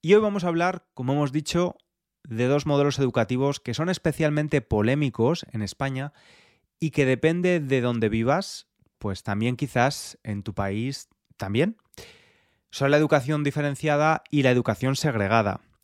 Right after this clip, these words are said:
Aunque son conceptos diferentes, muchas veces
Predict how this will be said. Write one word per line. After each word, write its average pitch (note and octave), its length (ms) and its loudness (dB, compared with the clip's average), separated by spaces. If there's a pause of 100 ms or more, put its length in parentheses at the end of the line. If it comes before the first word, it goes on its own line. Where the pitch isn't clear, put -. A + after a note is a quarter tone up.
(360)
Aunque C3+ 580 0
son D#3+ 200 0
conceptos E3+ 500 0
diferentes, D3+ 760 -4
muchas D3 360 -2
veces D#3+ 440 -4